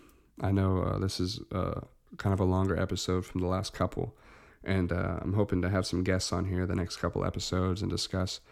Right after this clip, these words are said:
uh, more things. But, uh, what do you have in mind for reaching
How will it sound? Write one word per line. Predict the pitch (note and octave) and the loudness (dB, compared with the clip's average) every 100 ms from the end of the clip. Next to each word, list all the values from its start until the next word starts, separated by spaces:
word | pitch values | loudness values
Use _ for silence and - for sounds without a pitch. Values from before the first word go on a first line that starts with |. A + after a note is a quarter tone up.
| - - - - | -20 -20 -10 0
uh, | F#2 | 2
more | F#2+ F#2 | 4 2
things. | - G2 F#2 F#2+ | 2 0 0 -4
But, | - F#2 F2+ - _ - - | -2 -2 -2 -10 _ -14 -8
uh, | G2+ G2 G#2 - - - | -6 -6 -8 -12 -20 -12
what | - B2 | -2 2
do | E3+ | 2
you | D3+ C3 | 2 2
have | G2+ F#2 E2 | 2 0 0
in | F#2+ | 0
mind | F2+ F2+ F2 | 2 -2 0
for | G2 | 2
reaching | G2+ - F#2 F2+ | 2 2 -2 -2